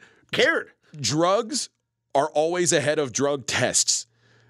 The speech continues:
Speaker 2: The people manufacturing these drugs get paid a lot of money to say, "How do we beat this test?"
Speaker 1: Mm-hmm.
Speaker 2: Again, I'm not here to accuse. I'm just saying to act like Aaron Judge or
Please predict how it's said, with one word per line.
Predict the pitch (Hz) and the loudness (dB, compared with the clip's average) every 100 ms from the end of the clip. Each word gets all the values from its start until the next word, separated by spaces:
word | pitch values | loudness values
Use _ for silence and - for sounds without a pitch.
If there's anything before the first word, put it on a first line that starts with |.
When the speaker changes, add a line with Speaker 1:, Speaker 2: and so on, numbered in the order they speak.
| _ | _
Speaker 2:
The | 135 | -4
people | - 196 214 | -2 0 0
manufacturing | 175 180 190 180 185 175 170 160 147 | 0 -2 -2 2 2 2 0 -2 -2
these | 139 | -4
drugs | 139 143 139 - | 0 0 0 -4
get | 131 | -4
paid | 131 147 | -2 0
a | 127 | 0
lot | 127 151 | 0 0
of | 147 | 0
money | 147 135 107 | -2 -2 -4
to | 120 | -2
say, | 139 113 | 0 0
"How | 117 156 | -2 -4
do | |
we | 151 | -6
beat | 117 139 139 | -8 -8 -6
this | 139 - | -8 -6
test?" | 139 127 110 113 | -6 -6 -6 -8
Speaker 1:
Mm-hmm. | 90 92 95 _ _ _ _ _ _ _ - 160 | -8 -10 -14 _ _ _ _ _ _ _ -6 -2
Speaker 2:
Again, | 135 151 101 101 _ - 127 - | 0 -2 -4 -10 _ -16 -16 -4
I'm | 117 139 | -2 0
not | 147 | 0
here | 160 | 0
to | 170 | -4
accuse. | 170 - 233 180 139 - | -6 -4 0 0 -2 -4
I'm | 120 135 | -2 0
just | 202 | 0
saying | 165 160 | 0 0
to | 147 127 | -2 0
act | 131 156 | 0 0
like | 156 143 - _ _ _ _ _ | -2 -4 -8 _ _ _ _ _
Aaron | - 143 151 160 143 | -8 -2 -2 -2 -2
Judge | 147 156 143 | -2 -2 -2
or | 143 | -4